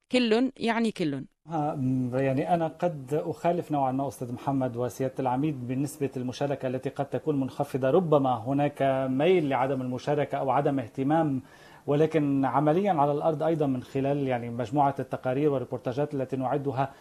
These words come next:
Speaker 2: نلمس رغبة كبيرة لدى الشباب تحديدًا، خصوصًا بعد انفجار مرفأ بيروت، خصوصًا بعد الأزمات، خصوصًا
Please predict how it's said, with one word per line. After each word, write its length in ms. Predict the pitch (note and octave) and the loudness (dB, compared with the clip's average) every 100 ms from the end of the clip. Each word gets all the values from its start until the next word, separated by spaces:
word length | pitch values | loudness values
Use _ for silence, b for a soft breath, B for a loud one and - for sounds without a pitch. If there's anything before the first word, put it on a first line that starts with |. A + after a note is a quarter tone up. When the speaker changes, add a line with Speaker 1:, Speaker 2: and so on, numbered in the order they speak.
| B B B | B B B
Speaker 2:
نلمس 440 | C#3 A3+ A3 - D#3 | 4 4 4 2 2
رغبة 280 | F#3 E3+ | 4 4
كبيرة 360 | D#3+ D3+ E3+ E3 | 2 2 4 4
لدى 220 | D#3 F#3+ | 4 4
الشباب 400 | D#3 - C#3+ D3+ | 2 0 0 0
تحديدًا، 400 | - - D#3 D#3 | -2 -2 0 0
خصوصًا 560 | C3+ D3 - A3+ A3+ D#3+ | 0 -6 0 0 2 0
بعد 360 | B2+ C#3 D3 | 0 2 2
انفجار 380 | C#3+ A#2+ B2 D3 | 2 -2 -2 0
مرفأ 300 | C#3+ C3+ C#3+ | 0 -2 -2
بيروت، 380 | C3 C3 D3+ D3 | -2 0 0 -2
خصوصًا 380 | C#3 A#2+ F3+ D#3+ | -4 -4 0 2
بعد 240 | D3+ C#3+ | 4 4
الأزمات، 540 | C#3+ C3+ C#3 C#3+ C#3+ - | 2 -2 0 2 0 -2
خصوصًا 480 | C#3 D3+ F3 E3 | -6 -2 0 0